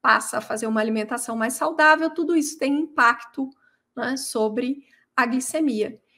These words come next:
Então, é, isso nos mostra como que a, qual que é o impacto, né, de você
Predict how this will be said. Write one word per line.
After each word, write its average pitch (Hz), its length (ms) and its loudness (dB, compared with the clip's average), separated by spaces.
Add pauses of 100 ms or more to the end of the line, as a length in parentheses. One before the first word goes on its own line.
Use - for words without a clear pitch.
(180)
Então, 285 600 2 (480)
é, 262 520 2 (200)
isso 370 320 0
nos 269 240 0
mostra 254 540 0
como 277 360 -4
que 311 540 -2 (1400)
a, 247 460 4
qual 370 160 8
que 440 80 -2
é 427 60 4
o 427 80 6
impacto, 339 640 4
né, 285 200 2 (680)
de 226 120 -6
você 262 920 0